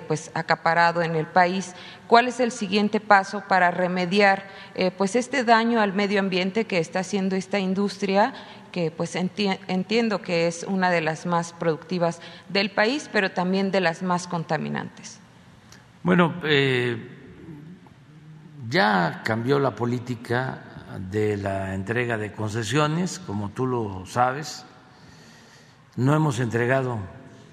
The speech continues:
Speaker 2: ni una sola concesión, solo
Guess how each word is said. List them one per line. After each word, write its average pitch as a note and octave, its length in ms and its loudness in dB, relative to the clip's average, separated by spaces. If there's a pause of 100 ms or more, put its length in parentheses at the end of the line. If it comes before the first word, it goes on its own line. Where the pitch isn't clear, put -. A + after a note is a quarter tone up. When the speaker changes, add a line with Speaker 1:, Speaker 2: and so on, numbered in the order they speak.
(1200)
Speaker 2:
ni A#2+ 240 -2
una D3+ 300 0
sola A#2 440 -4
concesión, G#2+ 640 -6 (2750)
solo B2 1120 0